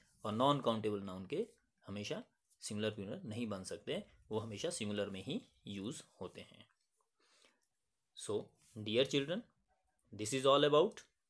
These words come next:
noun and its kinds and further its categories. Hope you are,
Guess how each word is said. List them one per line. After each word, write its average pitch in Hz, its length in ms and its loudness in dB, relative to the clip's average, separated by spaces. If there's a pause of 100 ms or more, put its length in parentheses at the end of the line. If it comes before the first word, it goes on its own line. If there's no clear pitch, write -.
(180)
noun 123 380 2
and 139 160 2
its 156 200 2
kinds 151 460 2 (600)
and 107 160 -2
further 175 380 4 (140)
its - 380 -2 (100)
categories. - 640 -4 (1120)
Hope 139 240 6
you 160 120 4
are, 156 200 8